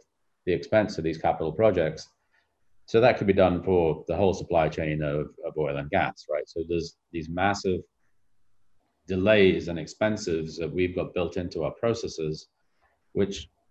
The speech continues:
are actually unnecessary. So we're starting to see companies really thinking about it,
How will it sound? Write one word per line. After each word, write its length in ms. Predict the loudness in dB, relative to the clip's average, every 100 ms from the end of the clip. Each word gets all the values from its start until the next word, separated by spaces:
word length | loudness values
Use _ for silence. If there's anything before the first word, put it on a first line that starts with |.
| _ 2
are 100 | 2
actually 340 | 2 0 -2
unnecessary. 800 | -2 -2 -2 -6 -10 -8 -8 -10 _ _ _ _ _ _
So 340 | -4 0 2 4
we're 160 | 2
starting 340 | 2 2 2 0
to 100 | -4
see 280 | -4 -4 -2
companies 760 | -4 -2 -2 -2 -4 -8 -18 _ -10
really 440 | -2 2 2 2
thinking 400 | -2 -6 -6 -6
about 380 | -2 0 0
it, 80 | -2